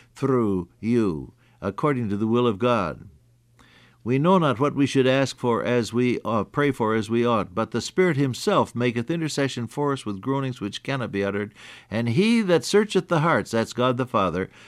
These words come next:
"God the Father knoweth what is the mind of the Spirit, because he, the Spirit, maketh intercession for the saints according to the will of God." And John says, "And we know that if we ask anything according to his will, he heareth us. And if we know that he heareth us, we know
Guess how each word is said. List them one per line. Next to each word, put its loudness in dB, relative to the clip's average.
"God 2
the 2
Father 2
knoweth 0
what 2
is 0
the -2
mind 0
of 0
the 0
Spirit, -2
because 0
he, 6
the 0
Spirit, 4
maketh 4
intercession 0
for -2
the 0
saints -4
according -2
to -6
the -4
will -2
of -4
God." -2
And -10
John 0
says, -2
"And 0
we 4
know 6
that 2
if 0
we 6
ask 2
anything -2
according -2
to 0
his 2
will, 2
he 2
heareth 6
us. 2
And -2
if -4
we 2
know 2
that 2
he 2
heareth 4
us, -4
we 0
know 4